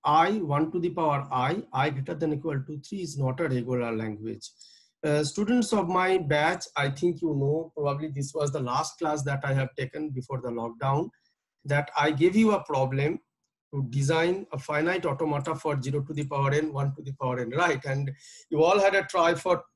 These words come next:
around twenty minutes or fifteen minutes. Then I declared that,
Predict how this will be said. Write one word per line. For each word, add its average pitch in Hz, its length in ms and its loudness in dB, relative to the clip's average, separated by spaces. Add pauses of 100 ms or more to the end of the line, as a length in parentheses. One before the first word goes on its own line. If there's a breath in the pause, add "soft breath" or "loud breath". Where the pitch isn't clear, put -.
(140)
around 147 340 0
twenty 156 320 2
minutes 156 720 0
or 139 100 -6
fifteen 151 460 0
minutes. 151 420 0
Then 151 200 -2
I 147 200 -2
declared 151 600 -2
that, 175 240 -2